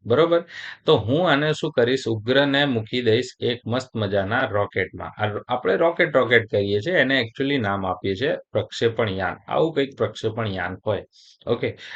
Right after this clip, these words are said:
હવે આ પ્રક્ષેપણ યાન શું કરશે કે પોતે, અ, ગુરુત્વાકર્ષણનો ત્રીજો નિયમ, એટલે કે આપણે ન્યૂટનના ત્રીજા નિયમ ગુરુત્વાકર્ષણની વિરુદ્ધ જઈ અને ક્યાંક ઉપગ્રહને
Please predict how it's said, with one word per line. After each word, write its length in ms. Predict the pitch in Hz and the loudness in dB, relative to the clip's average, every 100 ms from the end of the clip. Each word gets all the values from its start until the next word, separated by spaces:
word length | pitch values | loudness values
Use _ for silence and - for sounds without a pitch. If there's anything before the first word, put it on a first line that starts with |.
| - | -2
હવે 140 | 117 | 4
આ 40 | 131 | 4
પ્રક્ષેપણ 580 | 135 120 - 170 180 | 4 -2 0 -2 -2
યાન 200 | 175 175 | -4 -4
શું 180 | 170 170 | -4 -2
કરશે 320 | 160 123 127 | 2 2 2
કે 100 | 139 | -2
પોતે, 560 | 147 127 117 151 160 180 - - - | -2 -2 -2 4 4 4 -4 -18 -2
અ, 180 | 107 110 | 4 4
ગુરુત્વાકર્ષણનો 1120 | 110 131 135 160 156 139 - 151 143 143 151 - _ _ - | 4 -2 2 0 0 -2 -2 -2 0 0 -2 -6 _ _ -4
ત્રીજો 360 | 160 156 170 | -2 2 4
નિયમ, 320 | 156 120 92 87 | 4 2 0 -2
એટલે 140 | 110 117 | -2 2
કે 80 | |
આપણે 200 | 127 117 | 4 2
ન્યૂટનના 440 | 120 110 110 139 135 | 0 0 2 0 0
ત્રીજા 360 | 131 110 123 | -2 0 2
નિયમ 300 | 139 117 127 | 2 0 -2
ગુરુત્વાકર્ષણની 920 | 127 110 113 127 - 117 - 120 123 135 | 0 -2 0 -2 0 -2 -2 -4 -2 -2
વિરુદ્ધ 420 | 104 107 147 147 | 0 2 2 2
જઈ 260 | 135 135 | 2 2
અને 420 | 139 107 117 120 120 - - - | 2 -2 -2 -2 -4 -8 -14 -2
ક્યાંક 300 | 127 156 160 | 4 4 2
ઉપગ્રહને 920 | - 135 131 135 151 143 110 110 151 | -4 0 0 4 6 6 6 0 -2